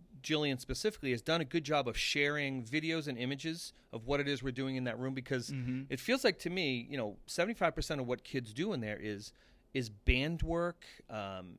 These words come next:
Speaker 1: and it's body weight stuff. It's not,
Speaker 2: Sure.
Speaker 1: like I say, loading up a bar with a ton of weight and humping it around the room. It just isn't that anymore. It's,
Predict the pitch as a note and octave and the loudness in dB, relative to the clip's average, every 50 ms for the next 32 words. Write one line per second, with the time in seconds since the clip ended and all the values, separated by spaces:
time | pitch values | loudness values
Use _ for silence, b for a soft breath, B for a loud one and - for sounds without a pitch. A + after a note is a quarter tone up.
0 | - _ - B2+ A2 G#2+ G#2+ - - - - B2 B2 C#3+ E3 E3 D#3+ F3 F3 F3+ | -16 _ -8 -6 -6 -6 -8 -10 2 4 6 6 6 6 2 2 2 0 0 -2
1 | - - - F3 F3 - C3+ - - D3 C#3+ D3+ D#3+ D#3 C3+ D3 C#3+ - C3+ B2+ | -4 -4 -4 -4 -4 -4 -6 -6 -4 -2 0 2 2 4 4 2 0 0 -2 -4
2 | - - D#3 C3+ A#2+ A#2 A2 - b b b b b A#2+ B2+ C3 C#3 D3 D#3+ D#3+ | -4 -2 0 0 0 -2 -4 -8 b b b b b -6 -4 -2 0 0 0 0
3 | D#3 - E3 C#3 C#3+ D3 C#3 C#3 C3 B2+ B2 A#2+ - - C3 C3 B2 B2 A#2+ A#2 | 0 0 2 2 4 4 6 4 4 2 -2 -4 -6 -6 -4 -4 -2 -2 -2 -4
4 | A2+ A2 G2+ G2+ - - B2+ B2 A#2+ B2 B2 A2+ A#2 A#2+ A2+ A2+ A2+ A2+ A#2+ D3+ | -4 -6 -8 -10 -6 -6 -4 -2 -2 -2 -2 -2 -2 -4 -4 -4 -6 -6 -6 -4
5 | C#3+ G#2+ F#2+ G2 A2+ C3 B2+ - - E3+ C#3+ C#3 C3+ B2 C3+ C3 C3+ C#3+ C3 A2+ | -4 -4 -6 -8 -8 -8 -8 -6 -4 -4 -2 -2 -2 0 0 2 2 0 0 -4
6 | G#2+ G2 F#2 F#2+ G2+ - - B2 A#2+ - - - - | -6 -6 -6 -6 -8 -6 -6 -8 -8 -8 -10 -12 -12